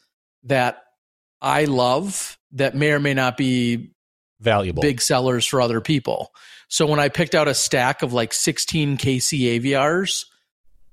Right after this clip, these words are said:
Speaker 1: I'm selfishly thinking, "Man, I really like these." The problem is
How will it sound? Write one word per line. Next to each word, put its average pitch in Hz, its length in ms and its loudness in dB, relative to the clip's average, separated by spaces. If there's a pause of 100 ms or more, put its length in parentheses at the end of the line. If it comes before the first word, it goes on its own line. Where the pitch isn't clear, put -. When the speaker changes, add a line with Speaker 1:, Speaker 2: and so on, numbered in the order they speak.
Speaker 1:
I'm 160 360 0
selfishly 151 800 2
thinking, 127 440 -2
"Man, 143 220 2
I 117 60 -2
really 143 320 0
like 120 260 -2
these." 107 220 -6
The 110 80 -6
problem 196 380 0
is 117 300 -2